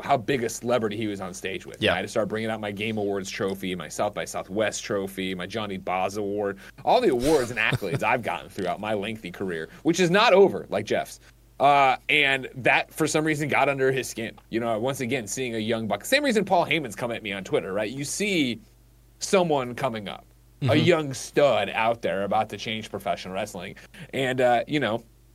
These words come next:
Speaker 1: these old timers, they get jealous. They see their best days behind him, I think.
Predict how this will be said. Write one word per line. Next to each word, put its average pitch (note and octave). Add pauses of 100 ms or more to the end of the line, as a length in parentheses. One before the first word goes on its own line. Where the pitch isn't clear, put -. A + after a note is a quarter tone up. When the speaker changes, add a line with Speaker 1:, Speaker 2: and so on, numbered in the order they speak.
(460)
Speaker 1:
these C3+
old C#3+
timers, B2+
they C3
get D3+
jealous. - (160)
They A#2
see C3+
their B2+
best A2+
days A#2+
behind G#2
him, F2
I B1
think. -